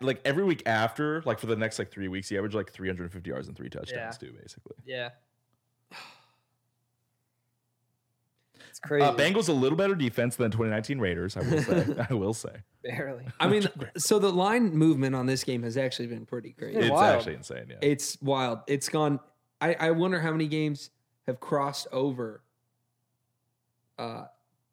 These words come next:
Speaker 3: back and forth twice.
Speaker 1: Yeah.
Speaker 3: 'Cause the Bengals on, uh,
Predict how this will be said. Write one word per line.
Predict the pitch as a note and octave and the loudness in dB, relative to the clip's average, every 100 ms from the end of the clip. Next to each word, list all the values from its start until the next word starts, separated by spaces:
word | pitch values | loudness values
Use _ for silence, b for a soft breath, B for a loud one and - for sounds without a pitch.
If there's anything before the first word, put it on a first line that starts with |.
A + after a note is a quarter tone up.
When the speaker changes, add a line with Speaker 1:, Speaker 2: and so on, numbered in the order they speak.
| _ - | _ -4
Speaker 3:
back | C3 C3 C3 | -2 -2 -6
and | A#2 | -6
forth | C#3+ C3 - | -4 -4 -6
twice. | - C3+ G2+ - - _ _ _ | -8 -6 -8 -16 -20 _ _ _
Speaker 1:
Yeah. | - B1+ - | -14 -12 2
Speaker 3:
'Cause | D#3+ C3+ | 2 4
the | D3 | 2
Bengals | D#3 G3+ G3 D3+ - - | 2 2 2 0 -2 -4
on, | C3 C3 B2+ B2+ B2 A#2+ - _ _ - | -2 0 -2 -2 -4 -6 -10 _ _ -10
uh, | A#2 A#2 A#2+ A#2 A2+ | -8 -4 -6 -6 -8